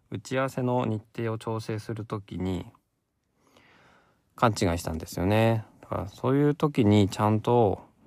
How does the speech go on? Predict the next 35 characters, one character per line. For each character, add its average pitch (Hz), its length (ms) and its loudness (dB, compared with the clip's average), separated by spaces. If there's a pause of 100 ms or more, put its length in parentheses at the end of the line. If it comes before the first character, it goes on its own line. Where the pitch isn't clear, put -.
(100)
ま 92 540 4
あ、 - 40 -18
一 101 300 4
次 113 140 6
資 117 180 6
料、 92 260 4 (800)
幼 113 140 6
稚 107 200 4
園 98 100 6
か 95 80 4
ら 92 60 6
の 87 180 6
お 90 80 4
知 90 140 -2
ら 90 140 2
せ 92 200 0
の 110 440 4 (920)
写 - 220 -4
真 95 200 2
を 87 60 2
撮 113 140 0
っ 117 40 -8
て - 180 -2
お 87 120 2
い 87 60 -2
て、 107 120 -2
そ 104 120 -4
れ 90 100 -4
を - 20 -6
確 - 300 -4
認 92 200 6
す 98 140 -2
る 95 120 -2
と 107 100 -10
か。 - 240 -10